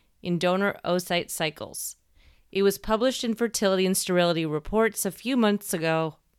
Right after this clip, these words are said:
in March, and this research article is open access,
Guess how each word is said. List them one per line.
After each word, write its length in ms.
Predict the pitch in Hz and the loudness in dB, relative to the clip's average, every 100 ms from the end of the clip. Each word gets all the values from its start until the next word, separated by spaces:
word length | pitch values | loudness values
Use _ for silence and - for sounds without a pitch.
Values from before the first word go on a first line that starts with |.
| _ | _
in 140 | - 226 | -2 2
March, 420 | 175 165 - - _ _ _ _ - | 4 2 -6 -14 _ _ _ _ 0
and 300 | 208 208 220 | 2 4 4
this 200 | 226 240 | 2 0
research 380 | 247 262 240 | 0 0 0
article 320 | - 196 196 190 | 0 0 0 -4
is 120 | - | -4
open 300 | - 233 214 | -4 0 2
access, 600 | 175 160 - 170 170 - | 2 0 -2 -4 -4 -6